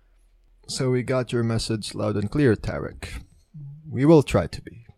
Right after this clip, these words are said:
Uh, that said, let's move on to another part of that same day. It was actually the debut of Ralph Imabayashi and Got to Move. He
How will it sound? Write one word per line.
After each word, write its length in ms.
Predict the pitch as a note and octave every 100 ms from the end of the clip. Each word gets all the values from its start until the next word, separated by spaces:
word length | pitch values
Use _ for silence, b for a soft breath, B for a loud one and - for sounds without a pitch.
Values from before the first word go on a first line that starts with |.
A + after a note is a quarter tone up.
| _ _ _ _ -
Uh, 360 | A#2 G#2+ G#2
that 260 | G2+ B2 C3
said, 500 | - - C#3 D3+ E3+
let's 280 | A#2+ - -
move 340 | A#2+ B2 G#2 -
on 320 | A#2+ C3 E3
to 180 | - D3
another 640 | C#3 B2+ B2+ C3 D#3+ D#3 A#2
part 560 | - - G2+ - - - _
of 280 | B2+ A#2 G#2
that 260 | A#2+ C3
same 360 | - D#3 C#3 C3+
day. 340 | C3 F3 A#2 -
It 220 | A2+ A#2
was 500 | A#2 A#2 A2 G2 G#2 - -
actually 380 | A#2 B2+ - C3+
the 280 | G2+ A2+ A#2
debut 500 | - C3 C#3 G#2+ C3+
of 300 | B2 G2+ G2+
Ralph 280 | A2+ B2 C#3
Imabayashi 920 | C#3+ B2 A2+ A#2 A#2 D#3 - B2 A2+ B B
and 220 | C3+ B2 A2
Got 220 | C3 -
to 80 | C3
Move. 380 | A#2 C#3 B2+
He 340 | G#2 B2 B2+